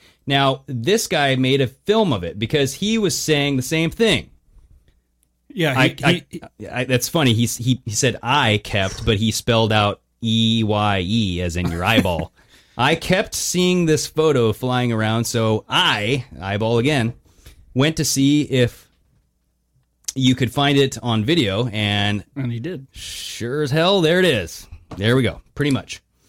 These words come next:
Speaker 1: So, are we showing? Did we
Speaker 2: Yeah.
Speaker 1: see it on the video?
Speaker 2: We're, we're, yeah.
Speaker 1: Oh, there's another one.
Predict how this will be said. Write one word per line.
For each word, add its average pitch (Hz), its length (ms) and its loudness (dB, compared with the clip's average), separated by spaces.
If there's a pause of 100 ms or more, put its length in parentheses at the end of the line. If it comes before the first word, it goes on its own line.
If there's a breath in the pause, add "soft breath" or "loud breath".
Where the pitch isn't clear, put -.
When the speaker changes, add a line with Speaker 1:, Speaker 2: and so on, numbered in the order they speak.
(260 soft breath)
Speaker 1:
So, 156 400 2 (120)
are 135 140 4
we 147 80 6
showing? 160 320 0
Did 131 160 0
we 135 60 0
Speaker 2:
Yeah. 131 120 2
Speaker 1:
see 170 80 0
it - 140 -6
on 147 160 -4
the 135 40 -4
video? 156 300 -2
Speaker 2:
We're, 117 260 -10
we're, 120 100 -16
yeah. 104 60 -18 (1400)
Speaker 1:
Oh, 131 200 -4 (160)
there's 120 220 2
another 135 280 4
one. 92 200 -2